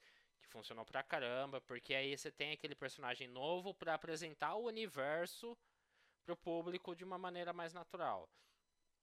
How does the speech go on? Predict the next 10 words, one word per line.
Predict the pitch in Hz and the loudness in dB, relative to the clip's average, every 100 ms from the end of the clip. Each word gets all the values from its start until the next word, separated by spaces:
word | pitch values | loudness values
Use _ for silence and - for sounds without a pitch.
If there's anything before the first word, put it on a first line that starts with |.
| _ _ - | _ _ -16
Isso | 113 127 | -14 -10
foi | - 139 | -8 -8
muito, | 123 135 - 156 156 147 135 127 110 98 101 _ _ | -8 -8 -2 2 2 2 0 -2 -6 -10 -18 _ _
foi | 120 | -10
muito | 117 123 127 | -10 -8 -6
acertado. | - 165 - 110 87 - - - - _ _ | -4 -2 2 0 -2 -12 -20 -20 -20 _ _
O | 131 | -14
que | 123 214 | 0 2
eu | 254 | 2
deixei, | 302 - 202 160 | -2 0 -2 -2